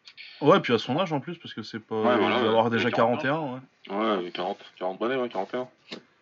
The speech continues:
Speaker 2: Mais en tout cas, le, ce que, enfin, moi, ce, le,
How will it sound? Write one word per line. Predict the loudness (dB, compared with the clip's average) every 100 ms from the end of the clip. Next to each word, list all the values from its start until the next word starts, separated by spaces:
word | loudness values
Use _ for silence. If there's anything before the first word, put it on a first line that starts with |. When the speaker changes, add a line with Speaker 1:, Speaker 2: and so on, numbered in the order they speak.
| -20 _ _ _ -20 -20 _ _ -20 -20 -20 _ _ _ -20 -20 -20 _ -2
Speaker 2:
Mais | 0
en | 0
tout | 2
cas, | 6
le, | 6 6 6
ce | 2
que, | -2 -4 0 -2
enfin, | 0 0 0
moi, | 0 -2
ce, | -2 -10
le, | -8 -6 -6 -6 -10